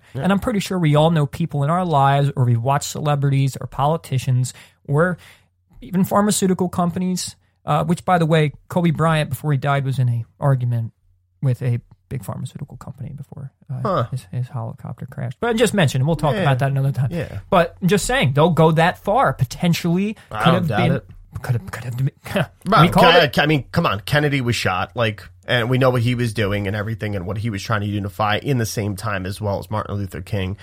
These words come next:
Speaker 1: I know that's a story for a whole nother day, but, like, th-, there's enough to show that, you know, some messed, uh, messed up things have happened to people who have tried to <clears throat> interfere with, uh, you know, some high, some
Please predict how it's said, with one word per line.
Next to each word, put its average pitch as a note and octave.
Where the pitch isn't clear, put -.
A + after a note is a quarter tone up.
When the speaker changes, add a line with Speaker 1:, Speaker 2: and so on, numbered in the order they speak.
Speaker 1:
I -
know C3+
that's B2+
a A#2
story A#2
for A2
a G#2+
whole A2
nother G2
day, G2
but, F2+
like, G#2
th-, D#3
there's D#3
enough D3
to A#2
show G#2+
that, G2
you D#3
know, G#2
some A#2+
messed, C3+
uh, C3
messed C3
up G#2+
things A2
have F#2+
happened G#2
to G2+
people G#2+
who G2
have F2
tried G#2
to F#2
<clears throat> G3
interfere A#2
with, G2+
uh, F#2+
you A2
know, G2+
some F#2+
high, G#2
some G2+